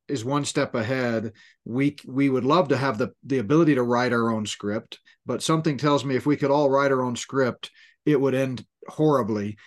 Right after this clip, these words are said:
And it's much better to let the Lord order our steps, as the Word of God says, even though we plan the way. And, uh, and so,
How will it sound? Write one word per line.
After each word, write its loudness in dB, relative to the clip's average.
And -2
it's -4
much -2
better 2
to -6
let -2
the -4
Lord 4
order 0
our 0
steps, -6
as -4
the -6
Word -4
of -6
God -6
says, -4
even -4
though 0
we 0
plan -4
the -4
way. -2
And, -4
uh, -2
and -6
so, 2